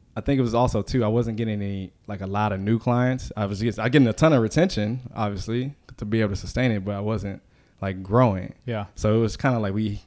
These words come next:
Speaker 1: we hit this peak and we flatlined
Speaker 2: Hmm.
Speaker 1: for, like, twenty eighteen. Um, and then also the second mistake is we didn't take vacations. Like I said, that was another thing. When you're money hungry, you don't take breaks. We just kept going. And then O-, October came around, you know, I was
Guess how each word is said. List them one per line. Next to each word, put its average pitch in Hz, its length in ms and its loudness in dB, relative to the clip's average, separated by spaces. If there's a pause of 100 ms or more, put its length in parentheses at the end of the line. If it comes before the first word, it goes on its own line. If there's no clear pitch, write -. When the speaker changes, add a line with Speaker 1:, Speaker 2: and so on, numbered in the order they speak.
(160)
Speaker 1:
we 98 440 -8
hit 131 160 0
this 120 180 -6
peak 131 400 -2
and 98 180 -10
we 113 120 -6
flatlined 101 680 -6 (120)
Speaker 2:
Hmm. 127 180 0 (380)
Speaker 1:
for, - 140 -8
like, 95 260 -6
twenty 104 260 -6
eighteen. 101 600 -2 (200)
Um, 92 500 -6 (420)
and 101 100 -2
then 104 140 2
also 117 300 2
the 104 80 0
second 120 260 2
mistake 104 300 0
is 95 140 -2
we 117 100 4
didn't 113 180 2
take 104 180 0
vacations. 101 720 -2
Like 101 140 -6
I - 20 -4
said, 95 200 -4
that 101 60 -2
was 95 140 -4
another 113 240 0
thing. 110 260 -6
When 110 80 -6
you're 104 80 -4
money 135 200 6
hungry, 107 420 2 (720)
you - 80 -2
don't 117 180 0
take 110 200 0
breaks. 117 480 2
We 104 120 -4
just 101 200 -4
kept 95 200 0
going. 101 540 -4
And 92 120 -8
then 98 140 -6
O-, - 240 -14 (160)
October 113 440 4
came 110 200 4
around, 104 480 2 (220)
you 101 80 -8
know, 92 120 -8
I 95 200 -6
was 87 200 -8